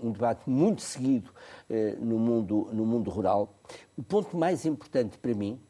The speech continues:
foi a coincidência total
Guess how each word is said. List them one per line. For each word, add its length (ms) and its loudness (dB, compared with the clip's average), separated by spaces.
foi 360 6
a 40 2
coincidência 1300 0
total 640 4